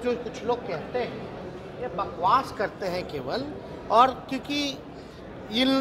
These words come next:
यही लोग जो आपत्ति दर्ज कर रहे हैं, यही जो है कितना भारी मुसीबत पैदा किया इन लोगों ने।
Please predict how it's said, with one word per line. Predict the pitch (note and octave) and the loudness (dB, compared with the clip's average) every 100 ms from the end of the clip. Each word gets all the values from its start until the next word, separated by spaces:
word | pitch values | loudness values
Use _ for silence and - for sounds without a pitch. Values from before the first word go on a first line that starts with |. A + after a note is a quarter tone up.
| G#3 F#3 | 2 4
यही | A3+ D4 F4 | 8 10 10
लोग | D#4+ A#3 | 8 8
जो | C4+ | 10
आपत्ति | B3 B3 C4+ - D#4 | 10 8 0 0 -2
दर्ज | C#4 C4+ | 0 -2
कर | - C4+ | -6 -6
रहे | C4 C#4 | -6 -6
हैं, | C4 | -4
यही | A#3+ C#4+ D4 | -2 -2 -4
जो | C4+ B3 | -4 -4
है | G3 D#3+ G#3+ C4 - - - | -2 -4 -6 -6 -10 -12 -8
कितना | A#3 A3+ C4 D4+ D4 C#4 B3+ - - - | -6 0 8 10 10 6 0 -8 -14 -6
भारी | C3 F#3 A#3+ C4+ C#4 C#4 C4 F#3+ - F#3+ | 6 8 8 6 2 0 -2 -8 -10 -8
मुसीबत | G3 - A3 D4+ - - | -6 -6 4 6 6 4
पैदा | C#4 C#4 | 6 6
किया | C4 C4 C4+ | 4 0 0
इन | A#3+ | 0
लोगों | G3+ F#3+ F3+ | -2 -4 -6
ने। | C#3 B2+ B3 | -8 -8 -8